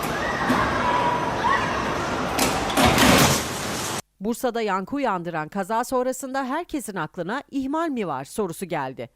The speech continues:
Kendi içinde sağa sola dönen ve aynı zamanda salıncak hareketiyle sallanan oyun makinesinin ana kolunun bir anda kopmasının mümkün olmadığı belirtilirken,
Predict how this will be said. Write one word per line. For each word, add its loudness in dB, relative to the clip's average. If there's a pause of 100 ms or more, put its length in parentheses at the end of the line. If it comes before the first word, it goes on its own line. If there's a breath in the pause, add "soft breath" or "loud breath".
(180)
Kendi -2
içinde -6
sağa 0
sola -2
dönen -4
ve -4
aynı -4
zamanda -6
salıncak -4
hareketiyle -4
sallanan -4
oyun 0
makinesinin -6
ana -4
kolunun -4
bir -4
anda -6
kopmasının -6
mümkün -4
olmadığı -2
belirtilirken, -6